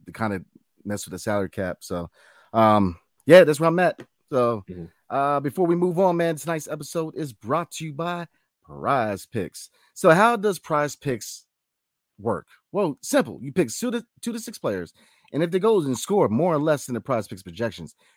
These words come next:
Speaker 1: you can win up to twenty-five times your money on any entry. No competing against other people. It's just you versus the projections available.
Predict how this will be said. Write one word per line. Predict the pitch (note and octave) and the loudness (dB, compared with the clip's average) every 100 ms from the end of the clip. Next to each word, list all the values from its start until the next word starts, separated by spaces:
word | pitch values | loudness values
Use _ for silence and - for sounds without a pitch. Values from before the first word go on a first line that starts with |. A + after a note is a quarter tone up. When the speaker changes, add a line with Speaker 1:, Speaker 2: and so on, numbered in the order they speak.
| _ | _
Speaker 1:
you | F2+ C3+ A3 | -4 -2 0
can | G3 | 0
win | F3+ | 0
up | D#3+ | 0
to | |
twenty-five | C#3 C3+ C3 A#2 | -2 -4 -2 -4
times | B2 G#2+ | -4 -4
your | A2 | -2
money | G#2+ G2+ | -2 -2
on | C#3 C#3 | -2 -2
any | D#3+ F3 F3 - - | -2 0 -2 -6 -8
entry. | D3 - A2 | -8 -6 -6
No | B2+ | -6
competing | B2 D3 C3+ | -6 -4 -2
against | B2 C3+ | -2 -4
other | A2+ | -6
people. | D#3 D3 D3 _ _ _ | -6 -8 -10 _ _ _
It's | C3+ A2+ | -2 2
just | C3+ G2 | 0 0
you | D#3 D3 | 0 2
versus | C#3 A#2 G2+ | 2 0 -4
the | |
projections | F#2+ G2+ G2 F2+ | -4 -2 -2 -4
available. | F2+ G#2 E2 | -4 -4 -4